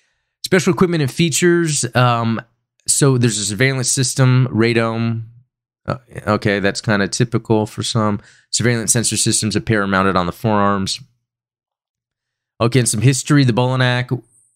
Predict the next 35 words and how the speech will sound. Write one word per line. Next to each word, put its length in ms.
or 140
Bolinoak, 720
or 100
bologna 320
sandwich, 400
uh, 140
was 300
fielded 400
in 100
the 80
last 260
days 200
of 60
the 60
Grips 220
conflict, 400
piloted 300
by 80
Sarah 480
Zabirov. 1200
I've 140
never 240
tried 260
saying 140
her 80
last 200
name. 160
Sarah 260
used 260
the 80
suit 320
in 80
the 80
Battle 340
of 320